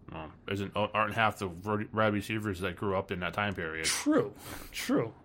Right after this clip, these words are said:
Speaker 2: Uh, I just don't see that happening unless it would be in Las Vegas.
Speaker 1: Mm-hmm.
Speaker 2: Um, but that's, that's a guy that if you invest the money,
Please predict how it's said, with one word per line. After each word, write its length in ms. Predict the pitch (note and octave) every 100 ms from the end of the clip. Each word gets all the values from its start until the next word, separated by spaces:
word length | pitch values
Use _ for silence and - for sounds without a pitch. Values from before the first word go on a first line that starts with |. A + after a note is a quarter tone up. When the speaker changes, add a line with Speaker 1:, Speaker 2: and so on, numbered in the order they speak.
| -
Speaker 2:
Uh, 420 | D3+ C#3+ C3+ C3+ - - - - - - - - - -
I 180 | D#3 E3+
just 180 | D#3+ C3+
don't 160 | C#3+
see 180 | C3+ D3
that 260 | B2+ B2+ B2
happening 460 | C3 B2+ B2+ B2+
unless 360 | C3 D3+ D#3+ D#3+
it 120 | D#3+
would 220 | D3+ D#3+
be 220 | C#3 C#3 C3+
in 160 | C3
Las 240 | B2 A2+ -
Vegas. 720 | A#2+ G#2+ G#2 G2+ - - - - - - -
Speaker 1:
Mm-hmm. 40 | F#2+ F#2 E2+
Speaker 2:
Um, 100 | - - -
but 280 | - D3 C3+ - - - - - -
that's, 580 | C#3 E3+ - - - - - - - - - - - - - - - - - - -
that's 300 | B2+ D#3+ F3
a 60 | F#3+
guy 300 | F3 D#3+ D#3
that 280 | D3 C3+ -
if 200 | D3+ C#3
you 100 | D#3+
invest 400 | D#3 C#3 E3 G3
the 60 | A3+
money, 480 | F3+ E3+ E3+ E3+